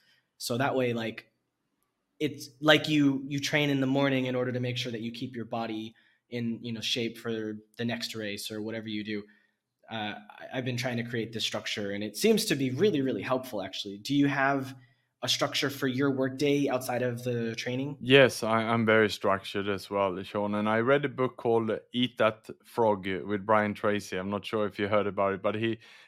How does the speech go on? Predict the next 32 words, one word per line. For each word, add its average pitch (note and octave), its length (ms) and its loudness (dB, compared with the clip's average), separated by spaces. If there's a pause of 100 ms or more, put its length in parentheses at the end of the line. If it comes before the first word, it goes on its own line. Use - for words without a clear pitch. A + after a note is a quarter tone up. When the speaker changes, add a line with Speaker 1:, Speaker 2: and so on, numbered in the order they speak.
Speaker 2:
eh, A2+ 300 2
and A#2 260 -2
there's A#2+ 220 -2
a A#2 60 -2
children A2 580 -2
version G#2 360 2
of G#2 140 0
it G2+ 140 -4
as F#2+ 120 -12
well, G#2 160 2
which G2 180 -8
I G2+ 60 -2
gave G2 260 -2
to G2+ 100 -12
my G2 180 -2
son. G2 460 -4
And, G2+ 180 -4
uh, G2+ 80 -4 (400)
it's A#2+ 240 -10
really A2 420 2
good. G2+ 280 0
It's - 140 -10
about A2 360 4
making A2 480 -2
that G#2+ 220 0
list G#2+ 240 -6
and G#2 100 -4
making G#2+ 240 -2
it G2+ 120 -6
quite G#2+ 240 0
clear. G#2+ 320 0
And G2 120 -4